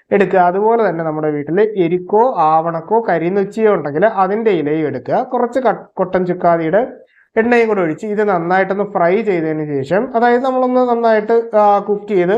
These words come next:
ഡ്രൈ ആയി കഴിയുമ്പോൾ ഇതെടുത്തതിന് ശേഷം നമുക്ക് ആ ജോയിന്റിന്റെ മുകളിൽ ഇങ്ങനെ വെച്ച് കെട്ടുകയാണ് എന്നുണ്ടെങ്കിൽ ഇതിന് ഉപനാഹം എന്ന് പറയാം. അപ്പോൾ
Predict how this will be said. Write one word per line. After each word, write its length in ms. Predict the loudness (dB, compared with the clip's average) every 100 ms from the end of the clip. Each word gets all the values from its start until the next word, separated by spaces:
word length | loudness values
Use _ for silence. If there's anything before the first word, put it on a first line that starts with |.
| -2 -10 -18 -4 0
ഡ്രൈ 180 | 2 4 2
ആയി 140 | 2 0
കഴിയുമ്പോൾ 460 | -2 -4 -4 -2 -2 -2
ഇതെടുത്തതിന് 520 | 0 0 -2 -2 -2 -2
ശേഷം 240 | -4 -2 -2
നമുക്ക് 200 | -2 0
ആ 20 | 0 0
ജോയിന്റിന്റെ 500 | 0 0 -2 0 0
മുകളിൽ 280 | 0 0 -2 -2
ഇങ്ങനെ 180 | 0 0
വെച്ച് 260 | -2 -2 -2 0
കെട്ടുകയാണ് 640 | -2 2 4 4 2 -2
എന്നുണ്ടെങ്കിൽ 400 | -4 -4 -4 0 2
ഇതിന് 140 | 2 2
ഉപനാഹം 420 | 2 2 2 0
എന്ന് 100 | -4 -4
പറയാം. 180 | -6 -2
അപ്പോൾ 140 | -4